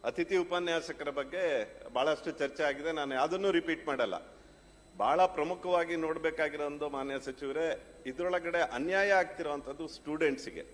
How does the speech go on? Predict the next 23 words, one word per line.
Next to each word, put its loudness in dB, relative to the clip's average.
ಹದಿನಾರು 2
ಸಾವಿರ 4
ಅಲ್ಲ, 4
ಹನ್ನೆರಡು 0
ಸಾವಿರ 2
ಜನ 0
ನೀವು -2
ಹೇಳ್ತಾ 0
ಇದ್ದೀರ. 0
ಹನ್ನೆರಡು 2
ಸಾವಿರ 2
ಜನ 2
ಉಪನ್ಯಾಸಕರು, 2
ಅತಿಥಿ 2
ಉಪನ್ಯಾಸಕರು 0
ಇವತ್ತೆಲ್ಲ 8
ಕಾಲೇಜುಗಳಲ್ಲಿ, 8
ಇನ್ಕ್ಲೂಡಿಂಗ್ 4
ಯೂನಿವರ್ಸಿಟಿ 6
ಕಾಲೇಜುಗಳದ್ದು 6
ನಾನು 4
ಹೇಳ್ಬೇಕು 4
ಅಂತಿದ್ದೆ. 2